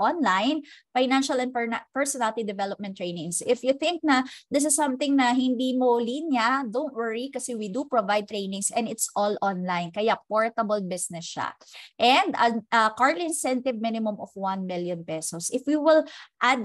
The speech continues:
up everything that we can see here in the benefits, siguro ma-, ma-, ano mo siya, no? Mare-range mo siya ng, uh, half a million and above. But here in I Am Worldwide,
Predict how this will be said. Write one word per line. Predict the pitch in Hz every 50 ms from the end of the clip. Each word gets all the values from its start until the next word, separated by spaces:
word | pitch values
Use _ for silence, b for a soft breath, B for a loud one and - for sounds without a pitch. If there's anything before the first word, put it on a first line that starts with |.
| - -
up | 240 262 262 254 - -
everything | - 247 254 247 247 277 269 269 277 262 254 247
that | 226 233 233 -
we | 240 247
can | 226 - 247 240
see | 240 - 262 247
here | 202 226 247 247 226
in | - 226 226 226
the | 226 220
benefits, | 190 208 202 202 202 202 202 - 240 240 240 - -
siguro | 262 226 247 254 262 320 339 349 339 - _ _ _ _ _
ma-, | 254 277 285 262
ma-, | 220 269 277 269 269 262 254 240 -
ano | 262 262 269 277
mo | 262 254
siya, | 254 - 330 392 381
no? | 339 320
Mare-range | 269 269 262 262 254 240 247 254 247 240 -
mo | 233 240
siya | 240 - 285 302 320 311
ng, | 285 262 240 240 226 220 _ _ _ _ -
uh, | - 220 220 220 214 214 208 208 - -
half | 208 - - - 247 - -
a | - 247
million | 240 254 247 240 233 226 247 269 311
and | 302 262 262
above. | 220 185 180 202 214 254 302 302 254 190 180 170 -
But | 226 233 240 240 -
here | - 330 392 415
in | 381 311 269 262 247
I | 220 220 233 240 247
Am | 240 240 226
Worldwide, | 214 214 220 233 233 208 208 202 196 190 190 202 196 180